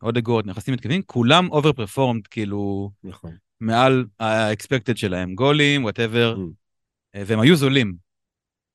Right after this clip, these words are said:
Speaker 1: אז לא יודע, יכול להיות שעכשיו הם מתומחרים גבוה מדי, וזה טיפה יתיישר למטה, ו-, וכולנו נגיד, "אוקיי, זה לא שווה את השמונה", יכול להיות. זה באמת יכול להיות.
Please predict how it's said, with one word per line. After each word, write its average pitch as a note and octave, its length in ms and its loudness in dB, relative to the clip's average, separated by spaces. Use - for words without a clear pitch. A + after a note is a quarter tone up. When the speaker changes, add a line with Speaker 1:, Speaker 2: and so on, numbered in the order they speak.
Speaker 1:
אז A2 300 -12
לא D3 60 0
יודע, E3 160 4
יכול B2 220 2
להיות E3 80 4
שעכשיו D#3 440 -2
הם D3 80 -2
מתומחרים B2 720 -4
גבוה A2+ 320 -2
מדי, C3+ 380 2
וזה A#2 140 -6
טיפה - 220 -4
יתיישר A#2 360 -2
למטה, C3 540 2
ו-, G#2 580 -4
וכולנו G2+ 600 -4
נגיד, G#2+ 200 -4
"אוקיי, A2+ 200 2
זה G#2 100 -2
לא A#2 100 2
שווה G#2+ 380 2
את A2+ 80 0
השמונה", C3+ 380 -4
יכול D3 200 -4
להיות. A#2 260 -4
זה G2 100 -6
באמת B2+ 200 -4
יכול A#2 200 0
להיות. D#2+ 300 -8